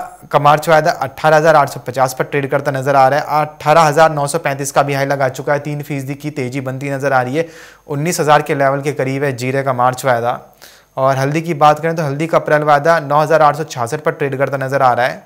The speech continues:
साढ़े चार फीसदी की गिरावट के साथ। देख रहे हैं कि धनिया और जीरा तो ठीक ठाक ट्रेड करते नज़र आ रहे हैं, खास करके जीरा सबसे अच्छी तेज़ी के साथ ट्रेड करता नज़र आ रहा है,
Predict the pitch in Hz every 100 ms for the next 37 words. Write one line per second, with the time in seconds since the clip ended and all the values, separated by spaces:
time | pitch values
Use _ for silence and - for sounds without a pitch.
0 | - 139 143 139 147 143 135 120 120 139
1 | 123 123 117 117 120 110 107 - _ _
2 | _ _ _ _ _ _ _ - 131 135
3 | 156 156 156 185 185 - - _ _ 117
4 | 123 143 180 190 160 131 156 175 170 135
5 | 117 139 143 - 147 143 147 147 139 143
6 | 135 135 156 - 127 127 147 147 127 123
7 | 147 147 139 156 131 - 135 131 131 139
8 | 139 131 135 131 123 127 127 127 131 123
9 | 117 123